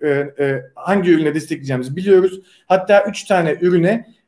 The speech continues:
ön ödemelerini, yani hak edişlerini bile yaptık. Ondan sonra ve ürünleri büyük ihtimalle, e, işte Temmuz'un ilk haftası ilk ürünlerimizi satmaya başlıyoruz. Şimdi fonla topluluğu birbirine ayırmak zorundayız. Neden? Çünkü topluluk işi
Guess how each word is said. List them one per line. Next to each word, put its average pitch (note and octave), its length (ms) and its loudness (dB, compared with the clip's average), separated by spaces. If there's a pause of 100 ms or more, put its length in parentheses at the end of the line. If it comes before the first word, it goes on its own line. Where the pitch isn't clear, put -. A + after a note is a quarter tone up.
(160)
ön A3 180 4
ödemelerini, D#3+ 680 0
yani D#3 240 -4
hak F#3 220 -6
edişlerini F3+ 480 -4
bile F#3 120 0
yaptık. - 340 -4 (520)
Ondan E3 360 -2 (220)
sonra A3 280 -2
ve A#3+ 300 0
ürünleri G#3+ 440 -2
büyük G3+ 140 -8
ihtimalle, E3 440 -4
e, F3 280 0
işte E3+ 260 -10
Temmuz'un F3+ 380 -4
ilk G3+ 240 -8
haftası - 360 -8
ilk G#3+ 240 -10
ürünlerimizi E3 440 -4
satmaya F#3 400 -4
başlıyoruz. C3+ 520 -6 (340)
Şimdi G#3 520 0
fonla B3 800 2
topluluğu B3 520 0
birbirine A3+ 280 -2
ayırmak F#3+ 420 2
zorundayız. A#2+ 580 -8
Neden? A3 480 -2 (140)
Çünkü F3+ 340 -6
topluluk E3+ 480 -6
işi E3 340 -10